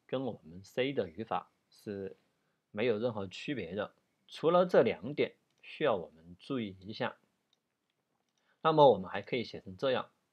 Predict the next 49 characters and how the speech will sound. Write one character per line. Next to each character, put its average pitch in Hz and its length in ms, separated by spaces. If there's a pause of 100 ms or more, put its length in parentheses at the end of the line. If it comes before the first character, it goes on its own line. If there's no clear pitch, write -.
比 85 180
如 98 300 (420)
返 90 160
回 95 160
一 110 80
个 127 80
布 123 140
尔 107 160
型， 82 480 (280)
传 - 260
入 123 100
一 113 120
个 113 120
A、 117 240
B 123 240
的 92 160
参 117 360
数， - 340 (360)
然 98 140
后 107 100
我 87 60
们 92 160
可 - 120
以 101 100
判 107 360
断 107 240 (540)
A 120 160
和 107 160
B 127 180
的 104 140
关 131 340
系， - 320 (380)
然 95 100
后 101 140
返 87 260
回 90 300
它 123 160
们 113 100
的 95 80
关 98 240
系。 113 280 (840)
比 107 120
如 139 280
我 110 120
们 120 140
可 131 120
以 101 80
计 127 200
算 120 320